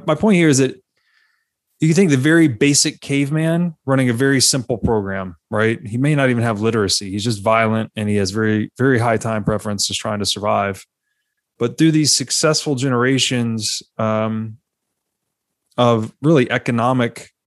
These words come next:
increasing the division of labor, so increasing our economic abundance, we are able, we're, we're bootstrapping ourselves to run more and more complex programs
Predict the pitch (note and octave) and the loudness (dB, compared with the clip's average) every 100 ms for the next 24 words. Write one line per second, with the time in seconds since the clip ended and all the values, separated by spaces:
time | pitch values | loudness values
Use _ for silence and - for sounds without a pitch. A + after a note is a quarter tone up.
0 | _ _ _ _ - C#3+ E3+ D#3 D3+ B2 | _ _ _ _ -4 0 2 2 2 0
1 | A#2+ A#2+ A#2+ G#2 A2+ A2+ G#2 - A#2+ - | 0 -2 -2 0 0 0 -2 -4 -8 -6
2 | B2 A#2 A2+ G#2+ G#2+ A2+ A2 A2 G#2 - | -4 -4 -2 -2 -2 -2 -4 -4 -6 -8
3 | - _ _ - G2+ B2+ B2 G#2+ G#2 - | -18 _ _ -10 -2 0 0 0 0 -2
4 | - _ - A#2+ B2 - D3+ D#3+ C#3+ B2+ | -4 _ -4 0 2 2 4 4 4 0
5 | A#2 A#2+ A#2+ - B2 B2+ A2 F#3+ D#3+ - | -2 -6 -6 -8 -2 -2 4 4 4 2
6 | C3 B2+ A#2+ A2+ B2 A#2 A2 A2 A2+ B2 | 0 0 -4 -2 -4 -4 -4 -6 -4 -2
7 | B2+ A#2+ A2 - B2 A2 A2 A2 - A#2+ | -2 -2 -4 -4 -6 -4 -6 -8 -6 -6
8 | A2+ G#2 G2+ G2+ | -4 -6 -6 -10